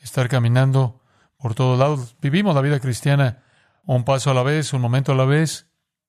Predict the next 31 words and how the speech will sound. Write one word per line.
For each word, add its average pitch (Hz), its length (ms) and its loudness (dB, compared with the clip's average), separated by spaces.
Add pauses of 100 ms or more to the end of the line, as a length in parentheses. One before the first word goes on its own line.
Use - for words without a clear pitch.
Romanos 120 380 0
ocho, 151 360 0
Gálatas 123 440 -2
cinco 151 480 0
dice 135 400 0
que 127 320 -2 (560)
andamos 131 840 0
en 120 120 -4
el 117 120 -4
Espíritu. 147 500 -4
Segunda 135 280 0
de 135 60 0
Corintios 131 380 0
cinco 156 300 2
dice 131 300 0
que 135 120 0
andamos 127 720 0
por 117 320 -2
fe. 151 460 2 (460)
Segunda 170 280 2
de 147 60 2
Juan, 143 560 -2 (320)
tercera 139 600 0
de 123 160 -8
Juan 143 500 -2 (340)
dice 131 380 0
que 131 400 -2 (180)
andamos 131 840 0 (120)
en 135 140 -2
la 123 60 2
verdad. 139 480 0